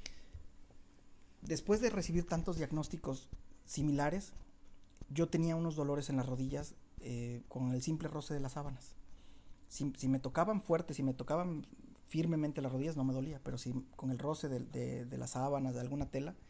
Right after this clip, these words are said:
era un dolor muy, muy desagradable y que, y no se quitaba con, con, con nada. A mí me habían dicho hasta entonces que yo iba a tener que tomar analgésicos de por vida.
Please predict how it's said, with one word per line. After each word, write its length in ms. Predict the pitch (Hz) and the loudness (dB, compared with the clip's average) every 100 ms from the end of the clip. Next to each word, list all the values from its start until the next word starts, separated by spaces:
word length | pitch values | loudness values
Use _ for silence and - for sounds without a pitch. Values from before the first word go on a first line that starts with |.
| - - - | -12 -12 -4
era 140 | 143 | 0
un 60 | 151 | 2
dolor 200 | 143 139 | 2 0
muy, 420 | 143 156 165 160 151 | 2 2 2 0 -2
muy 240 | 156 160 - | -4 -4 -4
desagradable 760 | 147 127 123 117 127 143 165 - - - - - - - - | -4 0 0 2 0 -2 -4 -8 -14 -14 -14 -14 -14 -10 -4
y 180 | 131 123 | -2 -2
que, 340 | 123 123 120 | -2 -2 -2
y 140 | 123 123 | -4 -2
no 100 | 135 | 0
se 120 | 160 | -2
quitaba 300 | 151 269 208 - | 0 -2 -2 -10
con, 240 | - 131 123 | -6 -4 -4
con, 400 | 143 127 123 135 - - | -4 -6 -6 -8 -10 -12
con 160 | 135 135 | -6 -4
nada. 220 | 151 - - - - - - - - - - - | -4 -8 -12 -14 -14 -12 -12 -12 -14 -18 -18 0
A 40 | 160 | 6
mí 120 | 202 | 8
me 60 | |
habían 140 | 220 214 | 10 8
dicho 160 | 196 | 4
hasta 140 | 202 165 | 0 0
entonces 400 | 143 175 175 175 | 4 4 4 4
que 100 | 160 | 4
yo 100 | 170 | 4
iba 100 | 175 | 4
a 40 | |
tener 200 | 170 156 | 2 -2
que 80 | - | -2
tomar 320 | - 139 143 | -2 0 0
analgésicos 640 | 127 135 127 135 135 135 131 | 0 0 0 -2 -2 -4 -4
de 80 | |
por 180 | 123 113 | -4 -4
vida. 260 | 127 135 | -2 -2